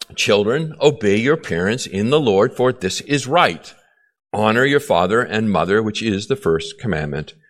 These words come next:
with a promise." And we noted last time that the children that Paul refers to here are those who are still young enough to be in his home, in the home of their fathers and under their father's authority and protection and provision,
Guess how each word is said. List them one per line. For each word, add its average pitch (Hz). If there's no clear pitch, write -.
with 64
a -
promise." -
And -
we 135
noted 170
last 87
time 101
that 113
the 117
children 120
that -
Paul 107
refers 147
to 123
here 95
are 131
those 170
who 165
are 143
still 175
young 139
enough 117
to 240
be 165
in 165
his 131
home, 120
in 139
the 135
home 147
of 117
their 117
fathers 95
and 90
under 123
their 131
father's 120
authority 120
and 104
protection 135
and 101
provision, 131